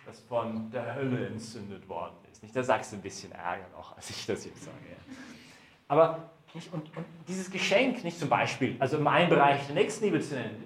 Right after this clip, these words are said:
da, die Nächstenliebe in unseren Worten, die Nächstenliebe in unseren Gedanken, die Nächstenliebe in unseren Taten.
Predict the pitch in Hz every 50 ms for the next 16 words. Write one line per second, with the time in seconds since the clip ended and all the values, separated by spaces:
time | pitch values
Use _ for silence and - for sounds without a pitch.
0 | - - 160 160 156 - - - - 147 156 160 185 180 - - 180 185 175 175
1 | 170 160 156 - 147 156 147 143 135 135 - - - - - 131 120 117 135 143
2 | 156 185 185 - - 180 165 170 180 175 160 151 151 151 151 151 147 139 143 143
3 | 143 156 156 190 220 - - 143 127 127 131 143 170 175 - - - 180 160 170
4 | 160 156 156 151 151 151 147 151 147 143 147 - 139 127 - - - - 101